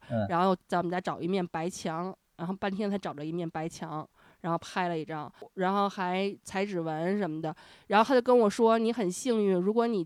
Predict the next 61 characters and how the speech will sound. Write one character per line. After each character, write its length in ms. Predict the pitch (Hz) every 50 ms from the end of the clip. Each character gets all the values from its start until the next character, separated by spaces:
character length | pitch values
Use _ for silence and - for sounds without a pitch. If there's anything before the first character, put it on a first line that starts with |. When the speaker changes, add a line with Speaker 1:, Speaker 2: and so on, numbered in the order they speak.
| - - -
Speaker 2:
你 180 | 208 190 175
这 120 | 185 233 233
种 140 | 220 190 175
情 180 | - 175 175
况， 200 | 185 202 190 185
如 120 | 185 196 214
果 160 | 208 185 175
去 220 | - - - 208
那 120 | 202 196 190
个 180 | 185 175 170
签 200 | 170 - - 220
证 120 | 220 196 190
中 140 | 196 208
心 240 | 208 - 214 208 208
签 320 | - - - 202 196 190 196
的 80 | 190
话， 200 | 180 185 170 165
现 220 | 170 - 233 226 226
在 240 | 240 247 226 202
他 200 | 190 - 214 208
们 80 | 214 214
的 80 | 196 190
新 240 | - 240 226 226
规 180 | 208 220 220 220
定 220 | 226 220 208 185
是， 180 | 170 - 175 165 - - - _ -
只 120 | - 185
要 200 | 196 226 247 247
任 140 | 277 269 233
何 140 | - 220 208
资 120 | - 220
料 140 | 220 208 185
不 80 | 180 190
全， 400 | - - - 170 156 160 175 180
你 80 | 190 180
就 140 | 190 202
没 100 | 208 220
有 100 | 233 214
第 140 | 190 - 233
二 140 | 214 202 185
次 100 | - 202
机 160 | 175 - 214
会 180 | 214 220 190 165 _
再， 160 | - - 185 180
再 200 | - - - -
重 160 | - 185 196
新 120 | 214 226
进 240 | 220 - 226 202 175
去， 120 | 170 170
你 60 | 165 170
还 80 | 190
要 60 | 180
重 200 | 165 - 190 196
新 120 | 196 226 214 -
订 220 | - 240 208 185
那 100 | 185 175
个 100 | 160 165
slot。” 360 | 156 - - 175 185 180 151 113
Speaker 1:
啊， 500 | 110 110 110 110 113 117 113 110 107 - - 107 - -
天 320 | - - - - - -
啊， 60 | -